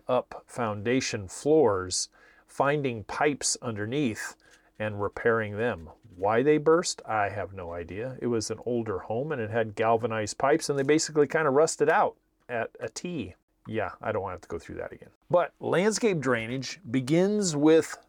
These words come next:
these two words, grade and slope.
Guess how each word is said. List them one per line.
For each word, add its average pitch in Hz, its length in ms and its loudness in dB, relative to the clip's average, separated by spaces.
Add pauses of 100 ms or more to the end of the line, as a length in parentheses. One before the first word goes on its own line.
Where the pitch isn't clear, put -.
these 117 560 4
two 220 160 4
words, 127 640 2 (840)
grade 165 640 4 (1000)
and 92 120 -10
slope. - 600 2